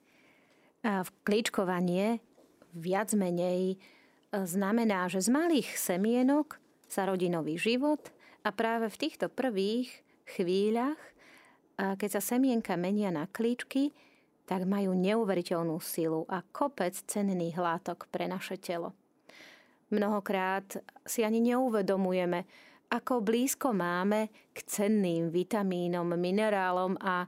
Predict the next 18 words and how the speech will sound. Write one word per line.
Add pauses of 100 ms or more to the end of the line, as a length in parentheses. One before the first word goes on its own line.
(440)
zdrojom
obrovskej
sily,
ktorú
sme
dostali (640)
a
ani
o
nej
nevieme. (800)
Klíčky
totižto
nie
sú
novodobý-,
novodobým
výmyslom.